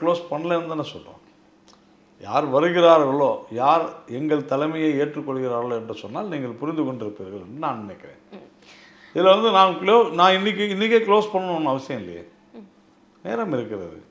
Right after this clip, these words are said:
Speaker 1: நாளைக்கே பிரச்சாரம் ஆரம்பிக்க போறதில்லை, இன்னும் கொஞ்ச நாள் இருக்கிறது, பிரச்சனை இல்லை.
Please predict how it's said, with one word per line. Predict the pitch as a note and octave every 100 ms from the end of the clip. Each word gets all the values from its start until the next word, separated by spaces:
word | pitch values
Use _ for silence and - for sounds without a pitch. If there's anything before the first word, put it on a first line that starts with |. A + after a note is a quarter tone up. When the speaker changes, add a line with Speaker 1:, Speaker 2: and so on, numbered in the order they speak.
| _ _ _ _ -
Speaker 1:
நாளைக்கே | B2+ D#3+ F3+
பிரச்சாரம் | D#3 D#3 E3 D3
ஆரம்பிக்க | C#3 C3+ A#2 G2+ G2+
போறதில்லை, | F2+ F2 -
இன்னும் | D#3 G3 F#3+ E3 - - -
கொஞ்ச | C#3 C#3
நாள் | B2+ C3+ A#2+
இருக்கிறது, | G#2 - E2 - - _ _ _
பிரச்சனை | - D#3 - F#2+
இல்லை. | D#2+